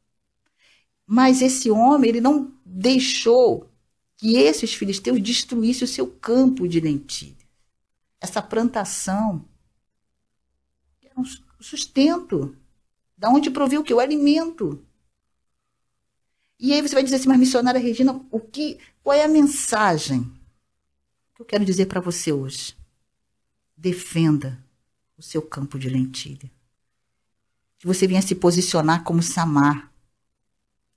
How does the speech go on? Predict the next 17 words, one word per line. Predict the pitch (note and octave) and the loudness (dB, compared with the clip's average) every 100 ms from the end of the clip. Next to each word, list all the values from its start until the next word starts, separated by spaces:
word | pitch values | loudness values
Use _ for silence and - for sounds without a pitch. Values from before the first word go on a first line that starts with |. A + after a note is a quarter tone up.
| _ | _
no | D#3+ | -8
seu | - F#3 | -2 0
casamento. | F3+ E3 D#3 C#3 C#3 C#3+ - - _ _ _ _ _ _ _ _ - | 0 2 2 4 4 2 -2 -20 _ _ _ _ _ _ _ _ -6
Ele | E3+ | -2
é | E3 | 0
um | |
campo | E3+ E3+ E3+ E3 | 0 0 0 -2
de | D3 | -6
lentilha. | C#3+ C3+ B2+ - B2 C3+ B2+ - _ _ _ _ _ _ _ _ _ _ _ _ _ _ _ _ _ _ | -6 -8 -10 -12 -12 -14 -18 -20 _ _ _ _ _ _ _ _ _ _ _ _ _ _ _ _ _ _
Que | |
você | D#3+ - F#3 | -6 0 2
venha, | F3 F#3 E3 - | 4 2 0 -6
é, | - | -8
guardar | D#3+ E3+ F#3 E3 D3+ E3 F3+ | -2 0 0 0 0 2 4
as | E3 | 2
suas | - F#3+ E3+ | 0 2 4
emoções, | F3 E3+ D#3 - D#3 - D#3 - - | 4 2 0 -2 -2 0 -2 -6 -14